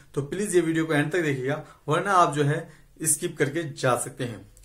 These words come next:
दोस्तों, उससे पहले एक रिक्वेस्ट आपसे कि आप जो है अब तक चैनल को सब्सक्राइब नहीं किए, प्लीज चैनल को सब्सक्राइब कर लीजिए, क्योंकि एक सब्सक्राइब ही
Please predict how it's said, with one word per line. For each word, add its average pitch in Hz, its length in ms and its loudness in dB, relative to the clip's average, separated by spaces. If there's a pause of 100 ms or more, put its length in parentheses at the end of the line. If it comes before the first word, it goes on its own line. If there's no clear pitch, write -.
(120)
दोस्तों, 180 260 -2
उससे 208 180 0
पहले 196 220 2
एक 190 100 2
रिक्वेस्ट 180 340 0
आपसे 170 360 -2 (320)
कि 175 80 2
आप 170 220 6
जो 190 80 4
है 185 60 4
अब 170 160 0
तक 180 60 -2
चैनल 175 260 -2
को 175 80 0
सब्सक्राइब 175 420 -2
नहीं 147 160 -4
किए, 160 100 -4
प्लीज 160 220 -10
चैनल 165 220 -4
को 160 100 -6
सब्सक्राइब 180 480 0
कर 151 60 0
लीजिए, 135 260 -2
क्योंकि 185 560 2
एक 208 80 2
सब्सक्राइब 165 440 0
ही 175 240 -4